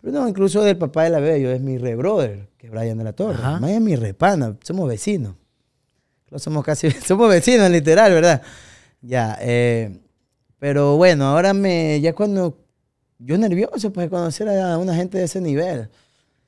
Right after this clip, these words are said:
Speaker 1: Y era el her-, es el hermano, el hermano de Don, se llama Héctor, que hoy en día tengo la, tengo la oportunidad y el agrado de poderle decir amigo.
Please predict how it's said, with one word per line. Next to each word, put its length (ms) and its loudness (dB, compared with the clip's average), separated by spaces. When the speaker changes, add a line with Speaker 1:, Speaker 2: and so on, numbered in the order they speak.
Speaker 1:
Y 1120 -2
era 240 -2
el 100 0
her-, 200 -4
es 120 -6
el 120 0
hermano, 540 -4
el 120 -18
hermano 360 -4
de 80 -2
Don, 220 -2
se 120 -10
llama 300 -4
Héctor, 340 -8
que 420 -12
hoy 220 -2
en 140 -2
día 460 0
tengo 280 -4
la, 400 -2
tengo 200 -6
la 80 2
oportunidad 580 -2
y 40 2
el 100 0
agrado 340 0
de 60 -10
poderle 300 0
decir 320 -2
amigo. 480 -4